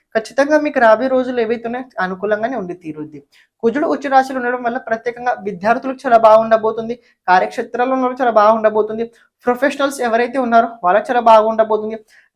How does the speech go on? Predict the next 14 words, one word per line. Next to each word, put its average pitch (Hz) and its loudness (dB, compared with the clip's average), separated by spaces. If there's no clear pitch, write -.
రాజకీయ 233 2
క్షేత్రాల 262 -2
లోపల 247 -2
ఎవరైతే 233 -2
ఉన్నారో 226 4
వాళ్ళకి 202 2
చాలా 240 -4
బాగుండబోతుంది. 214 0
Maybe 262 0
కనుక 277 -2
మీరు 277 -8
చూసుకున్నట్లయితే 269 -6
మీకు 269 -4
ఒక 254 -2